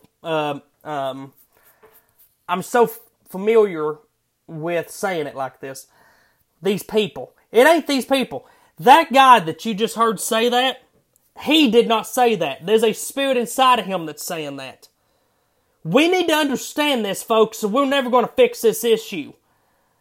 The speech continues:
We're still calling these people lefties and all of this stuff. And yeah, that's what they are. But it's not their, it's not them per se, the flesh and blood.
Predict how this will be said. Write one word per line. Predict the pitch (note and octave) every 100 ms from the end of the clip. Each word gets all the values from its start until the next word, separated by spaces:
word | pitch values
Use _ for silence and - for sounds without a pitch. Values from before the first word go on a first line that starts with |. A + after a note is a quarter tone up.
| _ _ _ _ _ _
We're | E3+ G3 E4 F4
still | - D#4 D4+
calling | - D4 D4 C4
these | A#3 G#3
people | - A3+ A3 G#3+ G3+
lefties | F3 F#3+ A#3+ A#3+ - A#3+ A#3+ G3+
and | G#3
all | A3+ A#3+
of |
this | A#3+ A#3+
stuff. | - B3 F#3+ - _ _
And | F3 G3+
yeah, | B3+ C#4+
that's | C4+ -
what | C#4 C4+
they | B3 A#3
are. | B3 C#4+ G3 - _ _ _
But | F3+ D4 D#4 - - - _ _ _ _ _ _ _ _ _ -
it's | A3 A3
not | A3+ D#4 E4 -
their, | E3+ B3 C4+ C4 B3+
it's | A3 A3
not | A#3+ D4 G3 D#3
them | C4+ C4 -
per | F#3+
se, | - A3 G#3 G3+ F3
the | F3+
flesh | - B3+ C4 A#3+ A3+
and | G3+
blood. | A3 B3+